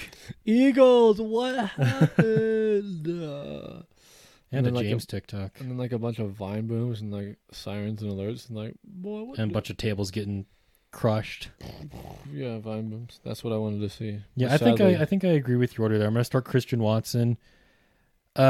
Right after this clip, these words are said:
Speaker 1: and, uh, yeah, I was gonna bench Jerry Jeudy and cut Gabe Davis. I thought you were gonna bench Gabe Davis, but you did not.
Speaker 2: I was thinking about it, and then I was thinking about how much I don't like Gabe Davis when he's on the field.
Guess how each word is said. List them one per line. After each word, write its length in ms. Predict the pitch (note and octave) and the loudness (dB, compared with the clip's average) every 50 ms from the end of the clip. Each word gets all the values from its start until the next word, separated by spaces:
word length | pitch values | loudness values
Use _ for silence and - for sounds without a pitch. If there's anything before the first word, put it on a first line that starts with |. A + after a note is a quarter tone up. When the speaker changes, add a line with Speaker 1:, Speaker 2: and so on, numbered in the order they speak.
| C3 C3 C3+ | 8 8 8
Speaker 1:
and, 280 | C3 B2+ B2+ B2+ A#2 B2 | 6 4 2 2 0 0
uh, 40 | B2 | 0
yeah, 220 | B2 C#3+ D3+ C3+ | 0 0 0 0
I 20 | |
was 140 | A#2 A2+ A2 | 0 -2 -2
gonna 320 | G#2+ A#2+ A#2 A2+ A2+ A2+ A2+ A2+ | -2 0 0 2 0 0 -2 -4
bench 320 | G#2+ A2+ A2 A2 - - - | -2 0 0 0 -2 -2 2
Jerry 180 | B2 A#2 A2+ | 2 2 4
Jeudy 220 | G#2 A2 A2 G#2+ G#2+ | 4 4 4 4 2
and 100 | G2+ - | 2 2
cut 240 | - A#2 A2 - | 0 0 0 0
Gabe 220 | G2+ A2+ A2+ G#2 - | 0 0 0 0 2
Davis. 280 | A#2 A2+ A#2 A2 G2+ | 0 0 0 0 0
I 100 | A#2 D#3 | 0 0
thought 160 | F#3 C4 F3 - | 2 2 2 2
you 100 | A3 F#3+ | 2 2
were 120 | A3+ E3+ | 2 2
gonna 340 | B2 A#2 G#2+ G2+ G2 F#2 - _ _ A#2+ | 2 2 2 0 0 -2 -6 _ _ -4
bench 300 | A#2 G#2+ G#2 G2+ - - | -2 -2 -2 -2 -4 -4
Gabe 220 | A2 G#2 F#2+ F#2 | -4 -4 -2 -2
Davis, 340 | G2+ G2 F#2+ F2+ F#2+ F#2+ - | -4 -4 -4 -4 -6 -8 -10
but 140 | - A2+ G2+ | -10 -8 -8
you 100 | G#2+ A#2 | -6 -6
did 140 | A#2 A2 G#2 | -6 -4 -4
not. 320 | A#2 B2 A2+ G2 F#2+ - - - _ _ _ _ _ - | -4 -2 -2 -2 -4 -6 -10 -16 _ _ _ _ _ -2
Speaker 2:
I 100 | E3 F#3 G#3 | 0 2 4
was 200 | G3+ G3 E3+ - - - | 4 2 2 0 -2 -2
thinking 360 | D3+ D3 C#3 B2 D3+ D3 C#3+ | -2 -2 -2 -2 -2 -2 -2
about 320 | C#3 C3 C3+ C3+ C3+ C3+ | 0 2 4 4 4 6
it, 200 | C3+ C3+ C3 - _ _ _ _ - | 4 2 2 -2 _ _ _ _ -6
and 140 | C#3+ C3+ | -4 -4
then 100 | C#3 D3 | -2 -2
I 80 | D3+ D3+ | 0 0
was 160 | D#3+ D#3+ C#3 | 0 0 -2
thinking 300 | - - C#3+ C#3+ C3 C3+ | -2 -2 -4 -2 -2 -2
about 200 | C3 C3 C3 A#2 | 0 0 0 0
how 120 | A#2+ B2+ B2+ | -2 -2 -2
much 180 | B2+ B2+ B2 | -4 -4 -4
I 140 | B2+ A#2 G#2 G#2 _ | -4 -4 -6 -4 _
don't 260 | G2 G2 G#2+ A2 G2 | -4 -2 -2 -2 -4
like 300 | A2 G#2+ G#2 A2 A#2+ C3+ | -6 -6 -4 -4 -6 -4
Gabe 260 | C3 B2 A#2+ B2 B2 | -4 -2 -2 0 0
Davis 380 | B2 C3 C3 C3 C3+ C3+ - - | 2 2 4 4 2 0 -2 -2
when 80 | A#2 A#2 | -2 -2
he's 140 | A#2 A#2 | 0 0
on 100 | A#2 A2+ | 0 0
the 80 | A2 G#2 | 0 -2
field. 420 | - - A2+ A2+ A2+ A#2+ C3+ C3 | -2 -2 0 2 2 2 2 0